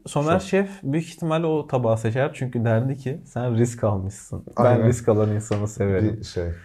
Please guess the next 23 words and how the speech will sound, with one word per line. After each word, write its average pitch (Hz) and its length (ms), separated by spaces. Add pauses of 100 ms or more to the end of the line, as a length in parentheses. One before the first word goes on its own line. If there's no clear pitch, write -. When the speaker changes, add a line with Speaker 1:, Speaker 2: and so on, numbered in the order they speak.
(140)
Speaker 2:
iyi 135 120
Speaker 1:
Böyle 139 180
Speaker 2:
bir 117 100
ezogelin. 92 540
Speaker 1:
iyi 160 260
bir 160 180
ezogeline 127 920 (240)
büyük 135 340
değişiyor 160 360
Somer 160 340
Şef. 214 460
<laughs> 311 100 (1700)
Speaker 2:
Metin'in 117 200
Speaker 1:
Diyerek 147 240
Speaker 2:
tabağı 143 240
çok 135 160
güzel 110 220
gözüküyor 95 260
Speaker 1:
Evet, 113 100
Speaker 2:
bu 95 40
Speaker 1:
Metin 90 140
Speaker 2:
arada. 85 180
Speaker 1:
kurtuluyor. 120 680